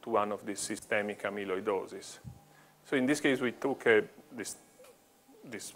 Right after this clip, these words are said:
peptide, which, because this is relevant in the aggregation process,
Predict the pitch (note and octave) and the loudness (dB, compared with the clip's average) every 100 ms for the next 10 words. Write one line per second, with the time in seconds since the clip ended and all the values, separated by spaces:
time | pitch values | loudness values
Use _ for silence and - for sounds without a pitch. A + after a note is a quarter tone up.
0 | - G#3 G#3+ - C3 E3 G#2+ G#2+ B2 A#2+ | 8 10 10 8 8 8 4 -4 -8 -10
1 | - - A#2 G#2+ A2+ A2+ F#2+ A#2+ A2 G#2+ | -14 -12 -8 -6 -6 -6 0 4 4 4
2 | G#2+ G#2 G#2 G2+ G2 G2+ - A#2 A2+ A3 | 0 -4 0 2 2 -2 -4 -6 2 6
3 | F3+ - D3+ - | 6 6 4 6